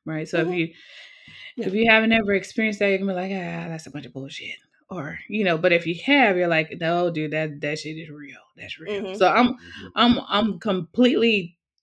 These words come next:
Speaker 1: like, ten toes down on that shit is real. Now, some of that stuff, like Matt said earlier, does invite bullshit, right?
Speaker 2: Mm-hmm.
Speaker 1: So, yeah, people that will try to, um,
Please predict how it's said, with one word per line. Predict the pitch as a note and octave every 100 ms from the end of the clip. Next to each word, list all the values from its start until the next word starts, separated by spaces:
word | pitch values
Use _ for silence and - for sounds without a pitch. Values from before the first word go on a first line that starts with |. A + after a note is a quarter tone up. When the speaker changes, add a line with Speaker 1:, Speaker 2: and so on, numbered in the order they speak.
| -
Speaker 1:
like, | F3+ E3+ - _
ten | - A#3+ G#3+
toes | G3+ G3 F#3
down | E3 F3+ E3
on | D#3 D#3
that | E3+ C#3+
shit | - D3
is | D3
real. | D#3 F3 C3+ - - _ - -
Now, | - F#3+ D#3 E3 -
some | - A#3 A#3+
of | A#3+
that | A3+ G3 -
stuff, | - G#3+ F#3 F3+ - -
like | C#3+ E3 D#3+ C#3
Matt | E3 E3 -
said | E3 D#3+
earlier, | D#3 D3+
does | D#3+ E3 D#3+ -
invite | E3 D3 D#3 E3 G#3 - -
bullshit, | F#3 G3+ A3+ A3+ A#3+ A#3+ - _ _ -
right? | G3 G3 A3+ - _ _ _ _
Speaker 2:
Mm-hmm. | G3
Speaker 1:
So, | G3+ F#3+ E3+ D#3 D3+ D3 -
yeah, | F3 E3+ D#3+
people | - F#3 - F3 E3+
that | D#3 E3
will | E3 D#3
try | D#3 F3+ E3 E3
to, | - E3+ D#3 D#3 _ _ _ - - _ _ -
um, | E3 D#3+ D3+ C3+ - E3+